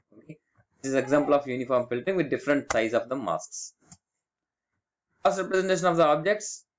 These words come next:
Uh, this is, uh, an image of size five twenty-eight by four eighty-five, which is taken from Hubble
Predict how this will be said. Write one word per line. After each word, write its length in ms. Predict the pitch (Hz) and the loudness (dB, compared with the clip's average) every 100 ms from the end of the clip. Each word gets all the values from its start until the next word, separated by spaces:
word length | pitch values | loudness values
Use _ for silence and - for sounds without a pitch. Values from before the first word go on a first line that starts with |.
| _ _ | _ _
Uh, 180 | 135 135 | 4 4
this 160 | 139 147 | 4 0
is, 200 | 156 143 | 2 4
uh, 240 | 135 123 - | 6 4 0
an 120 | 127 | -2
image 220 | 131 143 | 2 4
of 120 | 151 | 2
size 400 | - 139 135 127 123 | 2 2 2 0 -2
five 140 | 127 127 | 0 0
twenty-eight 400 | 135 135 131 127 | 0 0 0 0
by 80 | |
four 260 | 123 123 123 | 0 2 2
eighty-five, 420 | 123 120 143 165 | 2 2 2 2
which 120 | 139 | 0
is 160 | 127 117 - _ _ - | -8 -14 -20 _ _ -6
taken 160 | 135 | -2
from 180 | 139 131 | 0 0
Hubble 380 | 123 123 139 | 0 0 -2